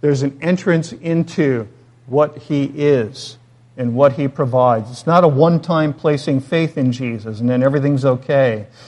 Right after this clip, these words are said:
It begins with receiving and accepting the testimony of Jesus that He is eternal God and has come in the flesh.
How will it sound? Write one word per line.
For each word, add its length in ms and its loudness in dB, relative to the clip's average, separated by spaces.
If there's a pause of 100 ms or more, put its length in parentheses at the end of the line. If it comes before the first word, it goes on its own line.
(120)
It 80 -2
begins 400 2
with 180 -2
receiving 600 0
and 80 0
accepting 600 0
the 80 0
testimony 640 0
of 120 0
Jesus 640 -2 (680)
that 180 2
He 280 -2
is 280 6
eternal 440 0
God 400 6
and 120 2
has 200 2
come 260 0
in 100 0
the 80 2
flesh. 580 2